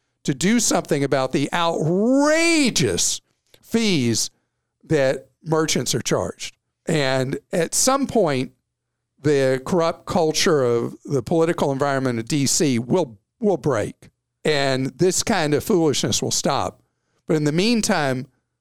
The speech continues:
what we're faced with is a choice. Are the rewards worth what you're having to pay in processing fees? And it does give the alternative of paying with cash,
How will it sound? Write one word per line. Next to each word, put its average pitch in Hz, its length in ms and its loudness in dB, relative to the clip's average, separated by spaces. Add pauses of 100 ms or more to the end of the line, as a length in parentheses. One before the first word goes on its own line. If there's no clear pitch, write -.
(220)
what 160 200 0
we're 135 120 0
faced 208 460 0
with 127 380 0 (240)
is 147 260 2
a 147 80 0
choice. - 640 -2 (320)
Are 156 100 0
the 143 140 2
rewards 151 800 0
worth 147 680 0 (360)
what 151 240 0
you're 139 160 2
having 143 360 0
to 110 80 -2
pay 143 640 0 (540)
in 131 140 -2
processing 175 640 0
fees? 104 500 -4 (540)
And 131 520 0
it - 400 -2
does 147 320 0
give 180 180 0
the 160 160 2
alternative 147 880 0 (240)
of 123 180 -2
paying 139 320 0
with 110 220 -2
cash, 160 680 -2